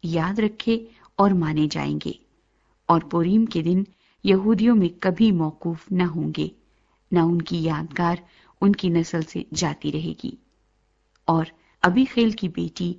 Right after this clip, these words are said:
आस्तर मलिका और यहूदी मर्दकी ने पुरीम के बाब के खत पर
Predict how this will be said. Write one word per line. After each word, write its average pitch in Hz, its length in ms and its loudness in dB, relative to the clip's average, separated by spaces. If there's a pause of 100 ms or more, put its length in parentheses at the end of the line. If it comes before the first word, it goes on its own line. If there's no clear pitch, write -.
(360)
आस्तर 185 440 0
मलिका 170 520 -2 (460)
और 180 80 4
यहूदी 180 480 0
मर्दकी 175 540 0
ने 170 200 2 (520)
पुरीम 233 420 8 (100)
के 208 160 2 (280)
बाब 185 500 2
के 180 140 0
खत 214 340 -4 (100)
पर 170 180 -2